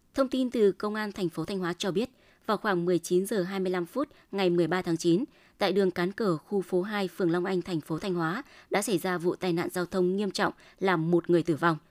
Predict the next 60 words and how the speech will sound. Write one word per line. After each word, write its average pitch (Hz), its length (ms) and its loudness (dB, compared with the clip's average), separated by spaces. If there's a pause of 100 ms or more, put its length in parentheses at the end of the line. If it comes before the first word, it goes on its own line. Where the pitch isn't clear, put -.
(340)
Đáng 196 180 2
nói, 196 240 -2 (200)
sau 214 160 -2
khi 202 200 2
tai 185 140 2
nạn, 180 280 0
lái 175 240 -4
xe 190 420 -4
đã 190 200 0
điều 208 160 0
khiển 170 260 0
xe - 180 -4
ô 180 160 0
tô 175 280 4 (260)
bỏ 185 160 4
chạy - 260 -4 (100)
kéo 180 180 0
lê 233 280 -2
theo 208 180 -8
xe 190 140 -4
đạp 175 120 0
của 160 160 -2
nạn 156 180 0
nhân 170 180 2 (280)
đến 196 200 6
khu 247 140 -2
công 208 200 0
nghiệp 175 200 0
Tây 180 100 0
Bắc 214 180 -4
Ga 185 220 0 (260)
thì 214 120 0
bị 190 140 2
người 185 200 4
dân 202 220 0
truy 208 180 -2
đuổi 175 200 4
bắt - 220 -4
lại, 190 240 -2
báo 170 200 -2
cơ 208 140 -6
quan 180 160 0
công 170 140 0
an. 160 140 2 (560)
Thông 247 140 2
tin 240 180 2
ban 214 140 0
đầu 180 180 6
từ 170 180 6
cơ 190 140 0
quan 180 180 -2
chức 262 140 -4
năng 196 160 -2
cho 175 140 -4
biết, 247 180 0 (340)
về 220 120 4
nguyên 233 160 0
nhân 233 140 -2
xác 294 200 -4
định, 233 180 2